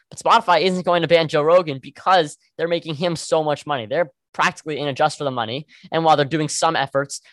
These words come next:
to put a flag next to covid episodes, they're not going to do much more because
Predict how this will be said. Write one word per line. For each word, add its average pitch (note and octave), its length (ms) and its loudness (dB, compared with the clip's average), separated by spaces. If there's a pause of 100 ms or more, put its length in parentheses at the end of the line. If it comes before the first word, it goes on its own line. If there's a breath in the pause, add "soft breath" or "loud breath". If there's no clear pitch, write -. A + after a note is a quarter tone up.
(120 soft breath)
to C3+ 340 2
put D3 100 -2
a C#3+ 40 0
flag C3 340 0
next C3+ 200 -10
to C#3+ 80 -8
covid C3 260 -2
episodes, C3 460 -4 (200)
they're C#3 140 -2
not C#3 320 0
going D3 200 -6
to C3 60 -6
do C#3 60 -4
much C3 260 -4
more D3+ 180 0
because B2 520 0